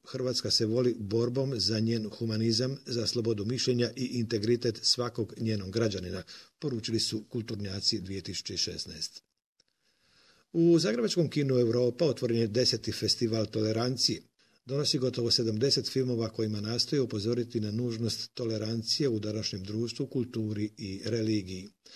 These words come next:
Festival stalno radi na tome da nikada više ne bude samo puka floskula, već da ima svoje opravdanje u budućnosti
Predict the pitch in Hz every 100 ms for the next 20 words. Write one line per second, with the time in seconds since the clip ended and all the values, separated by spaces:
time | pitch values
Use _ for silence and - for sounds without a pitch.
0 | - - - - 113 - 131 127 - 139
1 | 139 127 131 120 120 117 135 113 107 151
2 | 123 90 90 92 - 120 120 120 113 -
3 | 123 117 107 147 131 - - 139 117 -
4 | 113 104 110 104 110 120 120 117 - -
5 | 120 107 110 113 104 113 127 139 107 113
6 | 123 120 131 - 139